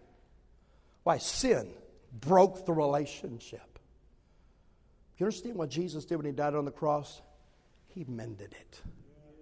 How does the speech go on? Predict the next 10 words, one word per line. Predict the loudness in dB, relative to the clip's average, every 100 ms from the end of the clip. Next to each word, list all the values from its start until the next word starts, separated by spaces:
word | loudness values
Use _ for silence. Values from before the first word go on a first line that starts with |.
| -20 -20 -20 -20 -20 -6
He | -6
fixed | -4 -2 -2 -2 -10 -10
it. | -12 -16 -20 -6
He | -4 -4
reconciled | -6 -8 -8 -8 -8 -8 -8 -10 -4 -4 -4 -16 -20 -20 -20 _ -20
it. | -20 -20 -20 -20 _ _ -20 -20 -20 -20 -18 -12
That's | -10 -4
why | 2 2
he | 2 -4 -4
came. | -4 -4 -8